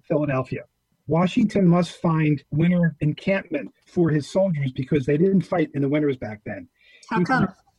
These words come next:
Speaker 1: Uh, it's too cold. You can't move artillery around. It snows and then freezes,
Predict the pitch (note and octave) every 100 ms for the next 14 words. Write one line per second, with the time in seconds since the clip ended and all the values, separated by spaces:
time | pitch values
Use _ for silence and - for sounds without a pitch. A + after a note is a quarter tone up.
0 | - E3 E3 - E3 - - A3+ - G#3
1 | G3 B3 - _ _ - D#3 - G3 G3
2 | F#3+ F3 D#3+ - G#3 G3 D#3+ D3+ C#3+ C#3
3 | D3+ - _ _ - D3 - F3 F#3+ G3+
4 | G#3 G#3 - F3 F3+ E3+ - F3+ F#3 F3+
5 | F3